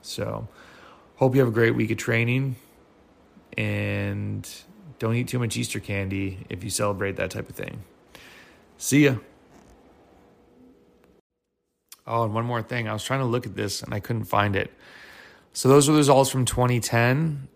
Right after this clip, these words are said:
I did not go back to Green Mountain until twenty thirteen. So one, two, three seasons later. Let's look at this now.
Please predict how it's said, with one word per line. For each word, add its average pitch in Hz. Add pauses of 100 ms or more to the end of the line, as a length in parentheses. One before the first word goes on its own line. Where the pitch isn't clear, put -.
(120)
I 101
did 107
not 113
go 123
back 113
to 120
Green 110
Mountain 104
until 107 (2000)
twenty 107
thirteen. 110
So 60
one, 58
two, 64
three 123
seasons 127
later. 127 (880)
Let's 107
look 113
at 110
this 107
now. 98